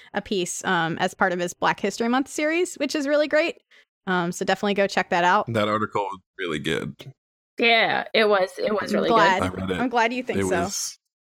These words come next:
Speaker 2: I was like, "Yo, wait a second. This guy's thinking, like,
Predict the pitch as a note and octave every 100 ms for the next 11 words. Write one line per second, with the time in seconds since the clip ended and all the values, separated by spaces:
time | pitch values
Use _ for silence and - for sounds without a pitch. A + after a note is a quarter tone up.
0 | _ - G#2 A2 G#2+ G2+ F#2 - - _
1 | _ _ - - F#2+ G2 G2 F#2+ F#2 E2
2 | E2+ F2+ F2+ - D#2+ D#2 E2+ - _ -
3 | _ _ _ _ F2+ F#2+ - G2 F#2+ -
4 | G2+ F#2+ F#2 F#2 F#2 F2 - _ _ _
5 | _ - G2+ -